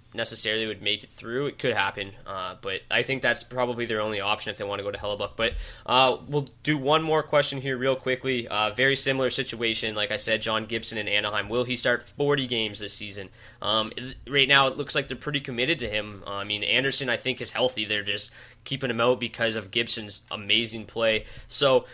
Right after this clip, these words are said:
he would need to start sixty-three percent of the remaining games in order to start forty. Um,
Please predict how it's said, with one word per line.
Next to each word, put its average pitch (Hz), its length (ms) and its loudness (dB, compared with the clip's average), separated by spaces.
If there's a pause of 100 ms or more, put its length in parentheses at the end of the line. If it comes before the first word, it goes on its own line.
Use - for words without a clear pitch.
(120)
he 190 180 4
would 190 120 4
need 175 140 4
to 160 60 -2
start 147 240 4
sixty-three 156 720 -2
percent 139 420 2
of 127 140 -2
the 135 100 -2
remaining 123 460 0
games 117 420 -2
in 120 120 -6
order 117 240 -2
to 113 60 -6
start 117 280 -2
forty. 127 560 -2 (320)
Um, 104 440 0